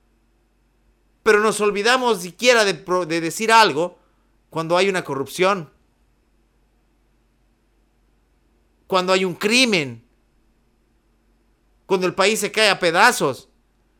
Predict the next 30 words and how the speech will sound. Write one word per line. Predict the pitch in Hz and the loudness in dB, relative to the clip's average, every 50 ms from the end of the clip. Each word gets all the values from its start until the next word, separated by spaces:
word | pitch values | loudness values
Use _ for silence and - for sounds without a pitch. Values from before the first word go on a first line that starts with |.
| _ _ - | _ _ -8
Vivimos | 151 190 226 240 254 233 196 | -4 -2 -2 0 0 0 2
de | 196 | 2
lo | 175 175 | 2 0
simbólico | 156 - 180 170 160 170 220 254 269 254 220 156 - 135 120 - - _ | -2 -2 -6 -6 0 4 4 6 6 4 2 -2 -6 -8 -8 -8 -10 _
y | 135 170 | -14 -8
pensamos, | - 190 180 175 170 - 220 220 220 202 196 196 190 - - | -4 -2 -2 -2 -2 -2 0 0 0 0 -2 -6 -6 -10 -16
equivocadamente, | 104 - 123 117 113 110 - 151 165 165 170 170 170 143 123 117 143 147 175 - _ _ _ _ _ _ _ _ _ _ _ _ _ _ _ _ _ _ _ _ _ _ _ | -18 -16 -12 -10 -10 -8 -4 -4 -2 -2 -2 -2 -4 -6 -8 -8 -10 -10 -12 -12 _ _ _ _ _ _ _ _ _ _ _ _ _ _ _ _ _ _ _ _ _ _ _
que | 127 139 170 208 | -4 -2 0 0
eso | 208 180 - - 123 113 | 0 -2 -4 -8 -8 -8
es | 120 117 | -8 -8
el | 117 101 | -12 -16
civismo. | - - 113 113 123 123 113 95 82 78 92 _ _ _ _ _ _ _ _ _ _ _ _ _ _ _ _ _ _ _ _ _ _ _ | -14 -12 -10 -10 -10 -12 -14 -16 -18 -20 -20 _ _ _ _ _ _ _ _ _ _ _ _ _ _ _ _ _ _ _ _ _ _ _
O | - - | -16 -12
que | - 135 | -12 -10
son | 123 143 151 151 | -8 -8 -6 -6
las | 135 117 92 | -6 -8 -6
danzas, | - 131 156 175 175 156 131 123 120 113 110 110 107 | -6 -4 -4 -4 -4 -6 -8 -8 -8 -8 -8 -8 -10
o | 113 113 | -10 -10
que | 131 | -8
es | 135 | -6
la | 135 123 - | -6 -8 -8
comida. | - 107 101 107 127 151 175 180 151 139 117 101 95 92 - _ _ _ _ _ _ _ _ _ _ _ _ _ _ _ _ _ - | -10 -14 -14 -10 -8 -6 -6 -6 -4 -6 -6 -6 -8 -10 -14 _ _ _ _ _ _ _ _ _ _ _ _ _ _ _ _ _ -8
No, | 180 233 277 302 | -6 -6 -4 -6
aquí | 247 - - 240 | -8 -12 -12 -10
lo | 240 254 | -10 -10
dice | 247 254 247 | -8 -10 -8
clarito | - 220 226 262 269 - 220 | -6 -4 -4 -4 -2 -4 -4
Unamuno. | 202 190 196 240 277 269 226 165 131 - _ _ _ _ _ _ _ _ _ _ _ _ _ _ _ _ _ _ _ _ _ _ _ _ 120 | -4 -4 -6 -6 -8 -8 -8 -10 -12 -16 _ _ _ _ _ _ _ _ _ _ _ _ _ _ _ _ _ _ _ _ _ _ _ _ -18
La | |
civilización | - - 147 143 156 147 143 143 139 - - 247 262 269 247 185 123 | -14 -12 -10 -8 -8 -8 -8 -10 -10 -4 2 4 4 4 4 2 -6